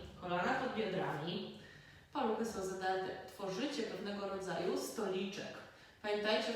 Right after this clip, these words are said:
o tym, żeby nie pogłębiać pleców w dół, bo czasami to boli. Lekko podwinięcie miednicy.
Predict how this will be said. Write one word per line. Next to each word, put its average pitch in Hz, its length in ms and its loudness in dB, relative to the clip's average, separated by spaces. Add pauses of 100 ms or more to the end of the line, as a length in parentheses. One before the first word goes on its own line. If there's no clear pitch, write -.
(160)
o - 40 -4
tym, 226 140 4
żeby 202 280 2
nie 190 180 2
pogłębiać 226 580 4
pleców 185 380 0
w 170 180 -2
dół, 175 440 6 (680)
bo 403 160 4
czasami 202 380 2
to 302 140 2
boli. 170 520 4
Lekko - 420 4
podwinięcie 185 600 0
miednicy. 175 680 -4